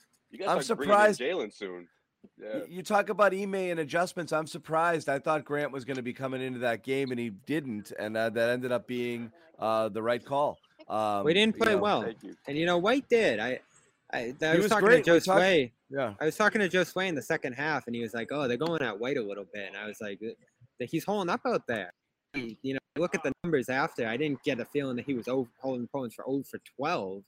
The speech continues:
Speaker 3: but he
Speaker 1: Yeah.
Speaker 3: really does hold his own on that end of the court and can switch I'd say one through four against a team like Milwaukee when they're going small. Not pr-, not gonna defend fives, not gonna defend Giannis,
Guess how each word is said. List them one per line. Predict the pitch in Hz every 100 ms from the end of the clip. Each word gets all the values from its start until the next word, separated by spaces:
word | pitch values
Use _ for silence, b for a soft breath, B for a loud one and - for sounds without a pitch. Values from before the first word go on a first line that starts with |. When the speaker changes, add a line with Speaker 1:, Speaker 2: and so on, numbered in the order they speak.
| _ _ _ _
Speaker 3:
but | 143 127 120
he | 170
Speaker 1:
Yeah. | 160
Speaker 3:
really | 208 254 160
does | 120 151 156 113 -
hold | 139 143
his | 123 104
own | 139 139
on | 113 104
that | 117 120
end | 113
of | 110
the | 98
court | - 120 107
and | -
can | 110
switch | - - 143 139 - _ _ -
I'd | 160
say | 190 135
one | 117 143 147
through | 143 123 - -
four | 131 147 165
against | 156 165 165
a | 156
team | - 160
like | 156 151
Milwaukee | 151 147 147 -
when | 151 151
they're |
going | 143 147 147
small. | - 147 143 147 151 - _ _ _
Not | 139 147 151
pr-, | 160 120
not | 143 143
gonna | 160 151
defend | 143 151 139
fives, | - 127 131 123
not | 131 127
gonna | 135
defend | 127 120 135 123
Giannis, | 117 131 120